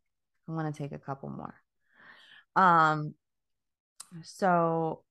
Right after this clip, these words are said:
then my friend that had taken, this was her first time taking them. She, like, and she's right brain. She's an emotional generator. And she, like, could not,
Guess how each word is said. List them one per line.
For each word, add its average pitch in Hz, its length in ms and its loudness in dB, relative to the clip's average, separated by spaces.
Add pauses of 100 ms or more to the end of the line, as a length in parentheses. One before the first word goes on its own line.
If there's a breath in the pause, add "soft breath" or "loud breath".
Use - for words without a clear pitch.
(260)
then 165 760 0 (840)
my 170 160 -4
friend 196 300 -2
that 165 100 -2
had 160 180 -8
taken, 160 320 -8
this 151 140 -10
was 151 120 -10
her 151 120 -10 (140)
first 254 320 -2
time 147 240 -4
taking 139 440 -8
them. 139 280 -8 (400)
She, 226 300 -6
like, 190 500 2 (680)
and 160 140 -10
she's 180 240 -6
right 160 280 -2
brain. 135 380 -6 (1080)
She's 180 140 -6
an 165 80 -2
emotional 170 420 -4
generator. 147 640 -6 (560 loud breath)
And 156 460 -2
she, - 260 -4
like, 214 240 0
could 202 280 -8
not, 156 540 0